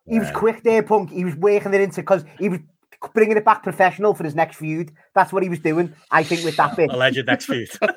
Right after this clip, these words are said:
Speaker 1: Well, you know what I mean? He was, he was just being smart, 'cause he is quite clever in that regard, isn't he? You know, he's great on the mic and stuff. So
Speaker 3: Yeah.
Speaker 1: I think he was just
Speaker 2: Mm.
Speaker 1: doing that there, to be fair, like, but it's just
Speaker 3: Mm.
Speaker 1: fuck. <laughs> He's
Speaker 3: But
Speaker 1: gonna have to
Speaker 3: that's
Speaker 1: say something, M J F.
Speaker 3: Y-,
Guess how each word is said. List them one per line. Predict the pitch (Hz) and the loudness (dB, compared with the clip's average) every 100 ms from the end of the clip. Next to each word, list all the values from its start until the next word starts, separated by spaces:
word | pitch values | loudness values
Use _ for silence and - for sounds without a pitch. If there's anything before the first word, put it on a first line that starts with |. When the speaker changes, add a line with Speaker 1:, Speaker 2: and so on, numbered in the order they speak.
| - - | -2 -2
Speaker 1:
Well, | - 277 | 0 0
you | 320 | 2
know | 349 | 0
what | 320 | 0
I | 254 | 0
mean? | 247 247 185 - 277 | 2 2 -2 -4 0
He | |
was, | 240 247 | 2 2
he | 247 | 0
was | 226 | 0
just | 247 - - 160 | -2 -6 -10 -4
being | 208 214 | 0 -2
smart, | 156 190 190 208 | -2 0 2 2
'cause | 208 | 0
he | 220 | -2
is | 220 - - | -4 -6 -4
quite | - 170 165 | 0 0 2
clever | 170 156 | 2 2
in | 160 | 0
that | 156 156 | 0 0
regard, | 151 151 147 | 0 2 2
isn't | 135 147 | -2 -6
he? | 151 151 | -6 -2
You | 131 | -4
know, | |
he's | 117 - | -4 -2
great | 139 135 | -2 -2
on | 135 | -4
the | |
mic | 123 123 123 | -2 -4 -4
and | 143 | -6
stuff. | 175 147 | -4 0
So | 156 | 2
Speaker 3:
Yeah. | 120 101 98 | 2 0 -2
Speaker 1:
I | - | 0
think | 151 185 | 2 2
he | 185 | 0
was | 180 | 0
just | 175 156 | 0 0
Speaker 2:
Mm. | |
Speaker 1:
doing | 147 131 | 0 2
that | 131 127 - | 0 0 0
there, | 135 | -2
to | 127 | -2
be | 123 | -6
fair, | 127 120 110 | -4 -2 -2
like, | 104 98 _ | -4 -8 _
but | 107 107 _ - _ _ _ _ _ | -8 -8 _ -20 _ _ _ _ _
it's | 127 110 104 101 | -8 -6 -2 2
just | 139 | 0
Speaker 3:
Mm. | 92 | 2
Speaker 1:
fuck. | 123 - - | -2 -2 -2
<laughs> | 208 156 196 - 196 - - 214 - | -2 2 0 2 0 -2 -6 -8 0
He's | 160 | 2
Speaker 3:
But | 180 | 4
Speaker 1:
gonna | 208 | 4
have | 196 | 2
to | 175 | 0
Speaker 3:
that's | |
Speaker 1:
say | 170 185 | -2 -2
something, | 156 190 247 _ _ | -2 -6 -8 _ _
M | 175 160 | -2 0
J | |
F. | 156 220 226 _ _ _ | 0 0 -6 _ _ _
Speaker 3:
Y-, | 156 | -14